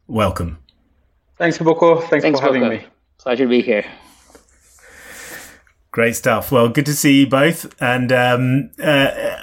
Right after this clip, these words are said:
Speaker 1: I, I, th-, I think, uh, firstly, for our listener, would it be possible to ask one of you, and, uh, you, you know, either of you,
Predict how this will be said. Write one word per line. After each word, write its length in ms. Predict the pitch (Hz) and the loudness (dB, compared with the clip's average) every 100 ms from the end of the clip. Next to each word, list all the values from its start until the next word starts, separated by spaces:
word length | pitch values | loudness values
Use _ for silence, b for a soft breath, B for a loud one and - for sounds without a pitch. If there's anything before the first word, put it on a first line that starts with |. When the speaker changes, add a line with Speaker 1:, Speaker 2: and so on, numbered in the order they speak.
| - | -4
Speaker 1:
I, 240 | 185 - | -2 -2
I, 60 | 175 | -2
th-, 200 | 190 247 | -2 0
I 40 | 202 | 0
think, 280 | 240 190 143 | 0 -2 -4
uh, 140 | 185 | -2
firstly, 480 | - 240 247 240 208 | 0 2 2 0 -2
for 180 | 180 147 | 0 2
our 200 | 135 127 | 4 4
listener, 480 | 131 131 123 104 107 | 2 2 2 2 2
would 180 | 139 | 2
it 320 | 165 151 - - | 0 0 -4 0
be 260 | 165 160 | 4 4
possible 460 | 156 165 - 156 156 | 4 0 0 0 2
to 420 | 151 147 139 135 B B B B | 4 4 4 2 B B B B
ask 400 | 156 147 139 - | 2 4 2 -2
one 200 | 151 180 | 0 0
of 100 | 135 | 0
you, 160 | 135 185 | -2 0
and, 260 | 147 147 | 0 2
uh, 60 | 131 | 2
you, 400 | 135 208 170 160 | 0 0 0 0
you 180 | 151 127 | 0 0
know, 60 | |
either 440 | 123 131 175 143 135 | -2 -2 0 2 4
of 100 | 131 | 4
you, 260 | 135 120 | 4 2